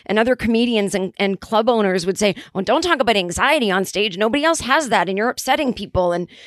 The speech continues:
you know, I was talking about my antidepressants and my panic attacks and my mindful meditation and my breathing. And, you know, this is the late, early two thousands I'm doing this. And, uh, you know, no one's talking about this stuff. I'm not saying I was some renegade. It was certainly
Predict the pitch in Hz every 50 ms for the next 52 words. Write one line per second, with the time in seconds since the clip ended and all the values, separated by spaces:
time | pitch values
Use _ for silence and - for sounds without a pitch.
0 | - - - 240 247 240 220 226 - - 214 233 240 - 226 208 160 170 160 175
1 | 214 - 214 214 - 220 208 208 208 _ - 196 214 - - 220 190 220 202 208
2 | 208 - - - 190 180 208 220 - 220 196 - 202 196 190 - - - 202 214
3 | 208 196 202 190 - - - - - 196 214 220 233 226 - 233 214 220 226 214
4 | 220 214 - - 226 220 - 233 226 220 220 214 226 214 - - 202 240 247 233
5 | 202 226 214 220 220 226 220 - - - - - 392 370 370 381 349 466 - 508
6 | 480 381 370 330 294 285 339 311 - 254 - 180 - 339 370 403 339 - 349 339
7 | - 359 381 466 571 554 523 392 262 208 247 240 202 208 202 185 151 127 110 -
8 | - - - 277 294 302 302 330 320 320 320 311 - - - - - _ - 285
9 | 349 359 359 370 285 - - 208 247 285 320 349 415 415 370 - 381 403 415 440
10 | 427 403 302 233 - - 185 180 - 190 196 226 226 247 254 - - - - 254
11 | 247 214 208 202 220 214 196 180 190 220 262 302 262 190 190 185 220 226 - 214
12 | - - - 226 233 214 202 226 214 208 202